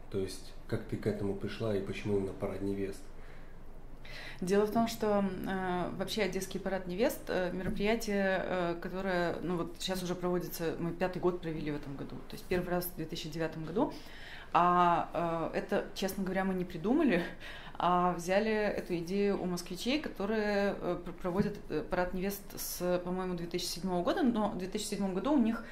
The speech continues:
Speaker 2: парад состоял из, э, по-моему, то ли семи, то ли девяти девочек, которые надели свои платья, они прошлись по городу, пофотографировались. И впоследствии это мероприятие каким-то образом вот выросло в очень масштабный проект,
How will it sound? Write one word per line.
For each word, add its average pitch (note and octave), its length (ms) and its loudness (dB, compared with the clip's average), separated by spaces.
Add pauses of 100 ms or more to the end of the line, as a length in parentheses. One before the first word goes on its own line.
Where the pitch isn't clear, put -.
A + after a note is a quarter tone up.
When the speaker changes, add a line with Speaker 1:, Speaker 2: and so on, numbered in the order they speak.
(300)
Speaker 2:
парад G#3 260 6
состоял F3+ 420 0
из, - 380 -4
э, D3+ 140 -2 (120)
по-моему, E3+ 220 -2
то F3 100 -4
ли E3+ 120 0
семи, F#3 260 -2
то F3 100 -4
ли E3 120 -4
девяти F3 380 -6
девочек, G4+ 420 2
которые G#3 280 -2
надели G#3 280 0
свои G#3 220 -6
платья, G#4 300 2 (280)
они C4 140 4
прошлись A#3 280 0
по F#3+ 120 0
городу, A3 260 4
пофотографировались. C#3 800 -4 (680)
И G3+ 500 2
впоследствии C4 560 2
это A#3 260 4
мероприятие A3+ 600 4
каким-то A3 340 0
образом A3 320 4
вот F3+ 160 -4
выросло A3+ 380 4
в F#3+ 60 -2
очень G3+ 200 0
масштабный F#3 480 2
проект, A#3 340 0